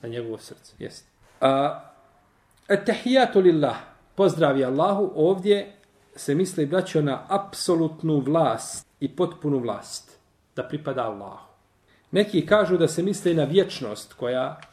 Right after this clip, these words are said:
pripada stvoritelju Tebarek Tala, koja je apsolutna. Neki kažu da se misli na apsolutnu veličanstvenost. Neki kažu da se misli na potpunost, znači da nema nikakvih krnjavosti,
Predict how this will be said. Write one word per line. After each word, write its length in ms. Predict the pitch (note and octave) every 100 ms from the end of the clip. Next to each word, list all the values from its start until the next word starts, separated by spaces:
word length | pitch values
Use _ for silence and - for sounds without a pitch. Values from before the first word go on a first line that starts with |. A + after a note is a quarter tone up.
| -
pripada 340 | C3+ C#3+ C3
stvoritelju 420 | B2 C3+ C3+ A#2 A#2
Tebarek 320 | A#2+ C3 -
Tala, 200 | C3 C3
koja 140 | B2
je 80 | A#2
apsolutna. 520 | C3+ - - G#2+ -
Neki 300 | C#3 E3 E3+
kažu 300 | E3+ F3 E3
da 100 | C#3
se 140 | - D3
misli 320 | E3 - C3+
na 220 | C#3 B2 - -
apsolutnu 600 | E3+ - D#3+ D3+ D3+ D3
veličanstvenost. 1080 | C3 B2+ C#3+ D3 D3+ B2 G#2+ - - _ _ _ _ _ _ _ _ _
Neki 300 | F3 F#3 F3+
kažu 240 | G3 F#3 E3
da 80 |
se 120 | D3+ D#3
misli 320 | F#3 - E3
na 180 | C#3+ -
potpunost, 680 | G3 G3+ C3+ A#2+ A2 -
znači 260 | C3+ C#3 C3+
da 100 | C3
nema 300 | D#3+ F#3 E3+
nikakvih 560 | F3+ F#3 E3+ - E3+ -
krnjavosti, 640 | G3 D#3+ A2+ G2+ - -